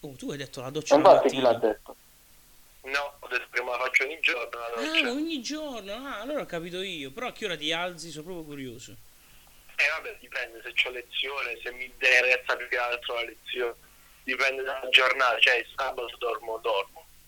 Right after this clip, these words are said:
Speaker 1: Ah, il sabato dormo, ok.
Speaker 3: <laughs> Cioè il sabato dormo, la domenica comunque c'è... c'è la diretta,
Speaker 1: Ah,
Speaker 3: però
Speaker 1: ok.
Speaker 3: ci, ci, ci si sveglia, cioè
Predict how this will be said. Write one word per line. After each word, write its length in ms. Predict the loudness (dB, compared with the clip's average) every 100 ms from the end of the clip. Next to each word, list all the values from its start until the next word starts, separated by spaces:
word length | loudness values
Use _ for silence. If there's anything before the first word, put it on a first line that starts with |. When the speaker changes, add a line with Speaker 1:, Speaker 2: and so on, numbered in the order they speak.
| -14
Speaker 1:
Ah, 220 | -12 -12 -12
il 80 | -8
sabato 420 | -6 -4 -4 -4
dormo, 440 | -4 -8 -10 -14
ok. 380 | -6 2 4 4
Speaker 3:
<laughs> 20 |
Cioè 260 | 4 4 4
il 140 | 0 -2
sabato 320 | -4 -4 -6 -8
dormo, 380 | -8 -10 -10
la 80 | -8
domenica 440 | -6 -4 -4 -4 -4
comunque 480 | -6 -10 -14 -2 2
c'è... 180 | 2 0 -8 -10 -12 -14 -18 -20 -20 -20 -20 -20 -6
c'è 140 | -2
la 100 | -2
diretta, 540 | 0 0 0 -2 -8 -8
Speaker 1:
Ah, 300 | -8 -4 0
Speaker 3:
però 260 | 0 0 -4
Speaker 1:
ok. 760 | -10 -12 -18 -20 -6 0 4 8
Speaker 3:
ci, 280 | 8 8 4
ci, 320 | 4 4 2
ci 160 | 6 6 8
si 120 | 2 2
sveglia, 420 | -2 0 2 2 4
cioè 280 | 4 2